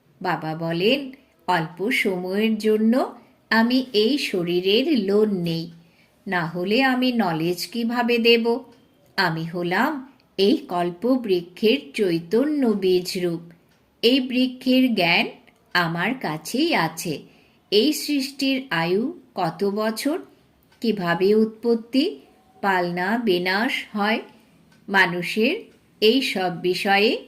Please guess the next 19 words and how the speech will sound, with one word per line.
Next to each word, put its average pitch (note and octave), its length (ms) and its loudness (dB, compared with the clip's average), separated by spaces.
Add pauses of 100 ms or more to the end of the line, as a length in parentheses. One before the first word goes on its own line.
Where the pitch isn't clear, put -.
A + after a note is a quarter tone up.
(120)
কিছুই C4 440 0
জানা E3+ 400 0
নেই। D#3+ 280 -6 (540)
তারা F#3 320 2
লৌকিক G#3 580 0
জগতের F3 760 -2
পড়াশোনা F3 640 -2
করে, G3+ 460 -2 (500)
আর G3 140 2
বাবা F#3+ 460 -4 (100)
তো C4 300 0 (280)
অসীম C#4+ 540 -2
জগতের F#3+ 720 -2
পড়াশোনা F3 680 -4
করিয়ে A3+ 640 0 (360)
বাচ্চাদেরকে F#3 1120 0 (340)
বিশ্বের F#3+ 640 -2
মালিক G#3 600 0
বানান।" E3+ 560 0